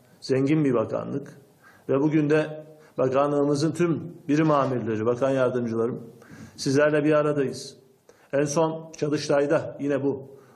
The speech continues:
toplu beraberliği gerçekleştirmiştik. Ama inşallah bundan sonraki süreçte hem bakanlığımızın yeni yapısıyla, yurtlarıyla, gençlik hizmetleriyle, diğer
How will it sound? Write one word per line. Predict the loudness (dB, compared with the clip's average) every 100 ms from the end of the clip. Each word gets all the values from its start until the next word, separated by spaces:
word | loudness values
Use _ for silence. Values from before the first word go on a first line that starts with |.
| -4
toplu | -2 0 2
beraberliği | 2 2 2 0 0 0
gerçekleştirmiştik. | 0 -2 -8 -8 -12 -10 -12 -12 -8 -4
Ama | 0 0
inşallah | 0 0 2 0
bundan | 0 -2 0
sonraki | -2 -4 -6
süreçte | -10 -8 -8 -8 -12 -12 -20 -20 -20 -4
hem | 0
bakanlığımızın | 0 0 0 0 -4 -2 -2
yeni | 0 2 0 -2 -12 -8
yapısıyla, | -4 -4 -4 -6 -6 -4 -6 -8 -20 -20 -16 -6
yurtlarıyla, | -4 0 0 0 0 2 0 -2 -12 -20 -20 _ -4
gençlik | -2 0 0 -2 -4 -12 -14 -16 -8
hizmetleriyle, | -6 -2 -2 0 -2 0 -2 0 0 -2 -14 -18 -20 _
diğer | 0 2 2 -4